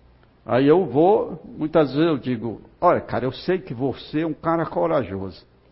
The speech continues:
Eu vou dizer não que ele é corajoso. Se eu disser que ele é frouxo, ele nem, né?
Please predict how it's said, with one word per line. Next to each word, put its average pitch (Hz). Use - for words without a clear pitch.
Eu 160
vou 240
dizer 370
não 285
que 277
ele 302
é -
corajoso. 294
Se -
eu 214
disser 214
que 226
ele 226
é 220
frouxo, 240
ele 277
nem, 277
né? -